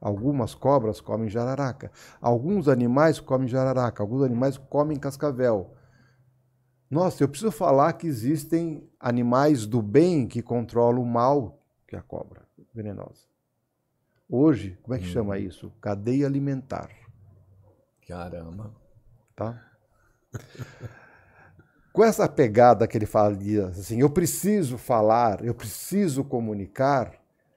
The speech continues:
Speaker 1: ele coloca uma ideia no Butantan que é o seguinte. O Butantan tá crescendo,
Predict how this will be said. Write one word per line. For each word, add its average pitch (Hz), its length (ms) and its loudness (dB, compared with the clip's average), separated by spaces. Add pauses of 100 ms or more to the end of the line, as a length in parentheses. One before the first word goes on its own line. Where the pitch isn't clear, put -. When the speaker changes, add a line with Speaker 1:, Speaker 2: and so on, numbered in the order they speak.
(380)
Speaker 1:
ele 127 160 -2
coloca 143 580 2
uma 127 180 -2
ideia 120 560 2
no 98 100 -6
Butantan 101 500 -6
que 135 120 -8
é 135 40 -2
o 127 40 -8
seguinte. 92 560 -10 (960)
O - 20 -12
Butantan 123 540 0
tá 131 180 2
crescendo, 110 800 -2